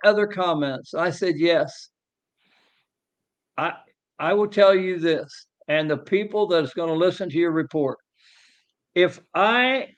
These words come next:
and my two daughters hadn't have went through this, all that we went through with the court system,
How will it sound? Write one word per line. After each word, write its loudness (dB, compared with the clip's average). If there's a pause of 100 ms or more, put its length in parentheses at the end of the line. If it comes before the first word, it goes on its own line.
(440)
and 0
my 2
two -4
daughters 4
hadn't -2
have -4
went -4
through -6
this, -2 (1600)
all 6
that 0
we 0
went -2
through -2
with -2
the -8
court -2
system, -4